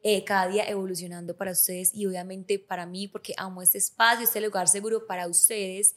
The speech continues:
Hoy vamos a hablar de un tema que siento que no lo habíamos tocado, es demasiado recurrente, pero poco se habla. ¿Qué tal, eh, si un día cualquiera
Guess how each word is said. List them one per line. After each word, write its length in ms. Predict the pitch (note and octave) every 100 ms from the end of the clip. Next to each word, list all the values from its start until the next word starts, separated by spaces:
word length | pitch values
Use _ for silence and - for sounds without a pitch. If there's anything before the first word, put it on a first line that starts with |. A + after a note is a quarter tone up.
| - - _ _
Hoy 120 | - A#3
vamos 200 | B3+ C4
a 40 |
hablar 260 | A3+ G3+ F#3+
de 80 | A3
un 100 | A3
tema 720 | C#4 A3+ G3+ G#3+ B3+ - _ _ _ _ _ _ - - _ _ _ _ _
que 140 | A3
siento 300 | G3 G3 F#3
que 100 | F3+
no 80 | G#3+
lo 120 | F#3
habíamos 560 | F3+ G3+ G3+ F#3 F3+ - _
tocado, 920 | G3+ G3 A3 F#3+ F3 F3 F#3+ G3 - -
es 360 | G#3 F#3+ F#3+ F#3
demasiado 420 | A3 G3+ F#3+ F3+
recurrente, 640 | G#3 - - F#3+ F3+ F#3
pero 460 | G#3+ G3 F3+ - - -
poco 260 | G3 F#3+
se 140 | G3+ G#3
habla. 480 | F3+ E3 F3 F#3+ - - _ _ _ _ _ _ _ _ _ _ -
¿Qué 240 | - C4 C4+
tal, 320 | D4+ C4+ C#4 C#4+ -
eh, 480 | A#3+ A3+ A3 G#3+ G3+
si 180 | - A3+
un 120 | G#3+
día 480 | B3 A3 F#3 A3 A#3 -
cualquiera 720 | A3 - A3+ G3 F3+ A3 B3